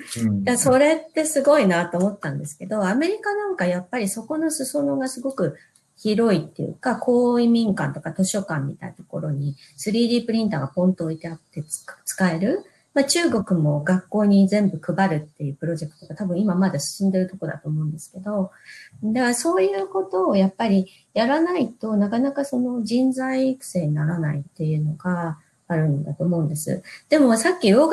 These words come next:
Speaker 2: 岸、魚岸さんがおっしゃったこと、面白いなと思って聞いたんですけど、そんな製造業の全部が変わる必要ないですよねっていうのは、それは同感です。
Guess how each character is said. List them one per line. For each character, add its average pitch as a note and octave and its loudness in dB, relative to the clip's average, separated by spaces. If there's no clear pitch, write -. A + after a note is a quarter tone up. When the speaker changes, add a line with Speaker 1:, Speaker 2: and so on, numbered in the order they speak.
Speaker 2:
岸、 - -6
魚 C4 4
岸 C#4+ 0
さ F#3 2
ん E3 2
が D3+ 0
お D#3+ 2
っ - -4
し - -4
ゃ G3 4
っ G3 -6
た F3 -6
こ D3+ -6
と、 D#3+ -2
面 A3+ 4
白 C#4+ 2
い A3 6
な E3 2
と - -8
思 F3+ 4
っ - 0
て D#3+ -4
聞 F3+ -2
い F3+ -2
た A3 -2
ん G3+ 0
で D3+ 0
す - -6
け - -10
ど、 F3+ 0
そ C4 2
ん C#4 6
な C4+ 6
製 D4 6
造 F#4 0
業 G3 4
の E3+ 0
全 F#4+ 2
部 G#3+ 4
が F3+ 2
変 F#3+ 2
わ A3 4
る A#3+ 4
必 B3+ -2
要 A#3+ 2
な A#3+ 2
い G#3+ 0
で F3+ 2
す - -6
よ D3 -2
ね E3 -2
っ E3+ -6
て - -2
い - -
う C4+ 4
の A3 6
は、 G3 6
そ G#3+ 0
れ C4 4
は C4 2
同 B3+ 2
感 A3+ -2
で F#3+ 0
す。 - -12